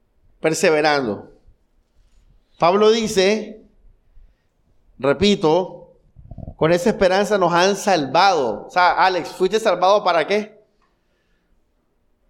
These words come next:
Para esperanza. Dígalo, dígalo, dígalo, repítalo, Fui salvado para, para esperanza. Fui salvado para esperar algo.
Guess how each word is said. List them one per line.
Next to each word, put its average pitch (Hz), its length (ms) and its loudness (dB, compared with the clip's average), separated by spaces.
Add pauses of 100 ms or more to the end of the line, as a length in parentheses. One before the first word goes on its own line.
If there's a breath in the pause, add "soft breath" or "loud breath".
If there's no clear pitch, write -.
(400)
Para 151 220 2
esperanza. 139 760 -2 (520)
Dígalo, 208 400 2 (1040 soft breath)
dígalo, 202 340 2
dígalo, 190 380 0
repítalo, 156 420 -2
Fui 180 260 0
salvado 190 840 0 (220)
para, 160 560 2
para 202 240 2
esperanza. 160 720 -4 (640 soft breath)
Fui - 280 -4
salvado 185 600 0
para 160 160 0
esperar 147 440 -6
algo. 160 380 -8